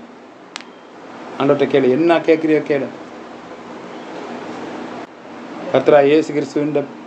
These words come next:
கிருபையும் பிதாவாகிய தேவனுடைய அன்பும் பரிசுத்த ஆவியானவர் அந்யோன்ய ஐக்கியம் சிநேகம் அனைவரோடும் இன்று முடிவறிந்தும் சதா காலங்களிலும் உங்களோடு கூட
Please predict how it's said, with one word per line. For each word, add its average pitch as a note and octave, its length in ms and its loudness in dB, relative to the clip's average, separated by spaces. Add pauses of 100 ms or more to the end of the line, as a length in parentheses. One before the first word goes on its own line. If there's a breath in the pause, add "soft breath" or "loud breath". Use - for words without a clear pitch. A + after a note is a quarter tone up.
(100)
கிருபையும் D3+ 400 6 (1600)
பிதாவாகிய D#3 500 8
தேவனுடைய D#3+ 380 6
அன்பும் D#3 280 0 (1000)
பரிசுத்த E3 420 6 (140)
ஆவியானவர் E3 440 6
அந்யோன்ய E3 400 4
ஐக்கியம் D#3+ 260 0
சிநேகம் E3 320 0
அனைவரோடும் E3 380 4
இன்று D#3+ 320 0
முடிவறிந்தும் D#3 560 4 (680)
சதா E3+ 260 8 (300)
காலங்களிலும் E3+ 560 2 (1700)
உங்களோடு F#3 360 10
கூட F3+ 120 6